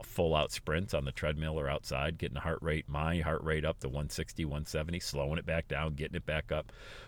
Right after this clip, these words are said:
But, you know, at the very beginning, it's not easy to do. But if you're obese, then you need to do it for your, not even if you are obese. I say that because I was obese.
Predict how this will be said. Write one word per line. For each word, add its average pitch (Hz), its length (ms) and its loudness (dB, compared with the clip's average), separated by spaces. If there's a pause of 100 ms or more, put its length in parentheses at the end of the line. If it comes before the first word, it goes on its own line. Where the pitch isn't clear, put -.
(120)
But, 135 280 12 (460)
you 135 80 6
know, 120 220 10
at 120 100 6
the 120 60 2
very 135 220 10
beginning, 127 440 8
it's - 200 0
not 110 200 8
easy 117 320 4
to 107 120 2
do. 113 360 4 (480)
But 117 440 12
if 107 180 4
you're 160 320 8
obese, 127 840 6 (120)
then 110 540 12
you 104 140 6
need 160 180 8
to 117 60 4
do 110 240 8
it 87 220 6
for 95 600 8
your, 95 220 4
not 165 200 6
even 180 160 6
if 117 160 4
you 98 180 4
are 95 240 12
obese. 131 440 6
I 98 100 4
say 165 220 6
that 131 140 10
because 98 260 6
I 92 100 10
was 87 160 4
obese. 55 540 -4